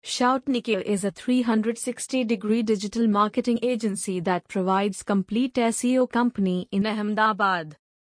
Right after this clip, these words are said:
The company has many professional and deft S E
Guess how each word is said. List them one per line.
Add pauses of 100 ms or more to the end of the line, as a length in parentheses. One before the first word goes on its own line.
(160)
The
company
has
many
professional
and
deft
S
E